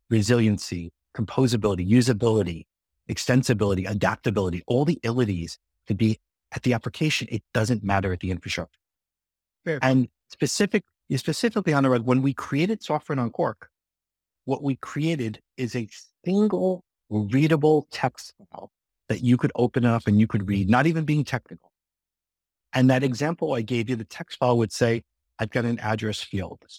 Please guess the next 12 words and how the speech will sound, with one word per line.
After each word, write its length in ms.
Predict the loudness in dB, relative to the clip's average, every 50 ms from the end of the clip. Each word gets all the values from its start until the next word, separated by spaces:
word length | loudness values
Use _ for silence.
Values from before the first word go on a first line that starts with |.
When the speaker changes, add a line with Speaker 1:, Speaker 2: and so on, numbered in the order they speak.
| _ _ _ _ _ _ _ _ -6
Speaker 1:
and 120 | -2 0
the 100 | 2 2
address 320 | 2 2 2 2 0 -2 -2
field 400 | 0 0 2 2 2 0 -2 -4
is 140 | -6 -6 -4
going 240 | 0 0 0 0 0
to 80 | -2
do 180 | -2 0 0 0
a 20 |
lookup 400 | 0 0 -2 -4 -2 -4 -6 -6 _ _ _ _ _ -8
in 120 | -4 -2
Google 340 | 0 0 0 0 -4 -6